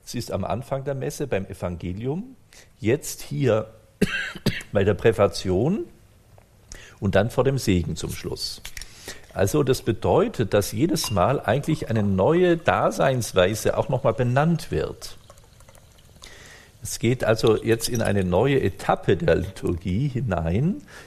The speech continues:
die uns bewusst macht, es ist nicht die Gemeindeliturgie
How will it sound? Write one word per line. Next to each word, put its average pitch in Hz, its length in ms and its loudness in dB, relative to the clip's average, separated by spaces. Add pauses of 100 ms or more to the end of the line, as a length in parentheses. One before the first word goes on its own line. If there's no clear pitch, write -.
(120)
die 139 120 4
uns 127 220 0
bewusst 113 600 0
macht, - 480 -2 (360)
es 113 160 0
ist 156 280 -4
nicht - 420 -2
die 139 100 0
Gemeindeliturgie 156 2000 2